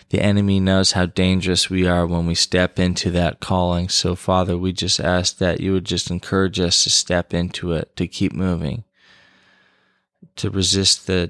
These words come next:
devil, um, and then he'll flee. That's what you said, Lord. So, Father, we just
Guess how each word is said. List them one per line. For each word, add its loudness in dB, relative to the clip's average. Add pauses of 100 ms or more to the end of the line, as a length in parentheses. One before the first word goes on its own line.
devil, 0 (840)
um, -4 (1000)
and 2
then 0
he'll -2
flee. -2
That's -4
what -4
you 0
said, 2
Lord. -2
So, -2
Father, 0
we -8
just -2